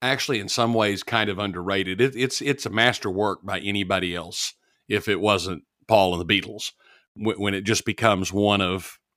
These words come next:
you know, twenty possible songs for consideration. I'm curious,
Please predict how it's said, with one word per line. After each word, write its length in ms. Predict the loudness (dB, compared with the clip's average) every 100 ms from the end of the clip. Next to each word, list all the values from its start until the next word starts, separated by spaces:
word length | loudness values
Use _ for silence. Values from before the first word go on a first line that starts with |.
| -6
you 140 | -2
know, 360 | -2 -4 -8 -16 _
twenty 300 | 0 4 4
possible 480 | 4 2 2 -2 -4
songs 380 | 0 0 0 -2
for 140 | -8
consideration. 880 | -10 -8 -6 -4 -2 -4 -6 -10 -14 _ -20 -18 -4
I'm 100 | -2
curious, 520 | 4 4 6 4 0